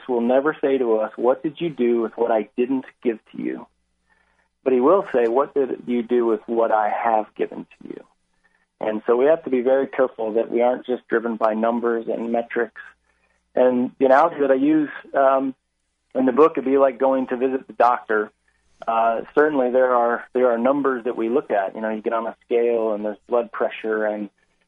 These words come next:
height and weight and all that that the nurse, uh, looks at, records on your chart, compares to your last time that you've been visiting. But the nurse won't say, "Okay, we have your numbers, you can go home now." Uh,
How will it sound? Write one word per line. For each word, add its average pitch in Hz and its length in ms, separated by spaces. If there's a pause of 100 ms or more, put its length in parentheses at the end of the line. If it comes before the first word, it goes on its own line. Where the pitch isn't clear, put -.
(120)
height 131 300
and 117 180
weight 123 260
and 110 140
all 117 160
that 117 220
that 113 120
the 120 60
nurse, 120 260 (300)
uh, 113 140
looks 127 300
at, 127 280
records 127 360
on 120 120
your 113 100
chart, 131 320
compares 147 380
to - 80
your 156 140
last 165 340
time 117 200
that 110 80
you've 113 140
been 110 140
visiting. 110 380
But 123 180
the 135 60
nurse 165 340
won't 160 320
say, 139 280
"Okay, 185 400 (180)
we 147 100
have 151 180
your 180 80
numbers, 160 340
you 170 120
can 196 160
go 202 80
home 233 260
now." 101 200 (880)
Uh, 113 440